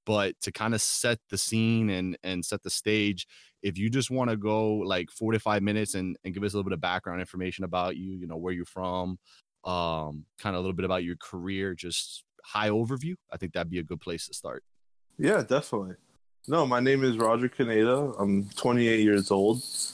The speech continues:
Speaker 2: Um, I've been involved in the esports industry on a professional side for about five to six years now.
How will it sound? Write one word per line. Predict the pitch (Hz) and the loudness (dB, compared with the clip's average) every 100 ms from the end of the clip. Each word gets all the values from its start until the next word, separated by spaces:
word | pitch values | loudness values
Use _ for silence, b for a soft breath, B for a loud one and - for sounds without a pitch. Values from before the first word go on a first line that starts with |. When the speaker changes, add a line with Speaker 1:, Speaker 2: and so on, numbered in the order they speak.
| - - | -10 -2
Speaker 2:
Um, | 95 95 92 73 | 4 4 4 2
I've | 101 107 | 0 2
been | 127 123 117 113 - 123 | 2 2 0 -4 -4 0
involved | 120 113 123 123 | 2 4 4 4
in | 123 | 2
the | 113 | 0
esports | 104 120 - 104 104 101 | 2 2 0 2 2 2
industry | 101 98 95 104 | 0 0 2 2
on | 98 | 2
a | 98 | 0
professional | 104 - 104 - 98 92 | -4 0 0 0 -2 -2
side | - 90 87 | 0 0 -2
for | - 92 87 | 0 2 4
about | 90 101 98 87 - | 4 4 4 2 0
five | - 101 101 | 0 2 4
to | 98 | 0
six | - 92 - | 0 -2 0
years | 95 90 87 | 2 2 0
now. | 85 82 | -4 -4